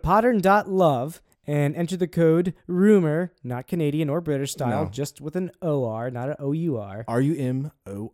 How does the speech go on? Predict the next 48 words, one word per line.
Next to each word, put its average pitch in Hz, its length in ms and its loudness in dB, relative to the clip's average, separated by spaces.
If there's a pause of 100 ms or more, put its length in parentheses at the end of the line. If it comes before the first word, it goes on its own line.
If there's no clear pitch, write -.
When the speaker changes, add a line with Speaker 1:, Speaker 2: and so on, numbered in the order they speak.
(120)
Speaker 2:
R. - 460 -20 (280)
Speaker 1:
And 147 400 2
you 151 220 0
can 170 160 -2
get 170 100 -2
a 170 60 -6
discount 160 560 -4
on 147 340 -4
your, 156 320 -4
I 131 120 -8
believe 180 460 -8
it's 339 120 -10
hotel 202 340 -4
stay 208 340 -4 (140)
and 214 320 -2
the 202 60 -4
convention. 202 540 -6
So 151 400 -6 (100)
Speaker 2:
Oh, 190 240 -4
it's 104 140 -6
a 92 40 -6
twofer. 135 460 -6 (100)
Speaker 1:
Yeah. 107 840 -8
Speaker 2:
Well, 127 140 -2
we're 175 100 2
gonna 185 140 2
be 151 100 0
getting 127 240 -2
into 117 540 0
more 127 200 0
than 113 140 -2
a 107 120 -4
twofer 110 580 -4 (160)
in 117 120 -4
a 107 60 -2
minute. 107 520 -2 (280)
<laughs> - 320 -8
Speaker 1:
Also, 214 460 6
like 185 160 2
I 190 40 2
said, 180 220 4
we 151 80 2
still 190 200 2
have 180 100 4
something 185 180 -2
in 196 60 0
the 196 80 2
works. 214 380 0